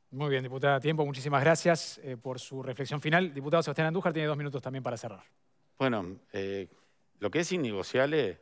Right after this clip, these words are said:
Speaker 2: innegociable es incrementar presupuestalmente, generar más gasto. Eso no es negociable, y menos aún a costa de creación de impuestos.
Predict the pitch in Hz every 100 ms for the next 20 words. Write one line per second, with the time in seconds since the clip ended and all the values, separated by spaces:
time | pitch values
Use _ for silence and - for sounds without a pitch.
0 | _ 107 104 95 92 - 131 220 139 90
1 | _ _ - 120 _ 110 131 117 101 104
2 | 98 95 113 101 98 - 98 92 - 101
3 | 90 82 - _ _ _ 104 104 107 104
4 | 95 92 82 - _ _ _ _ 120 107
5 | 113 104 92 87 87 131 139 160 165 _
6 | _ _ _ - 117 160 170 131 127 151
7 | 170 - - 104 123 120 - 131 107 104
8 | 104 98 - 104 101 85 87 -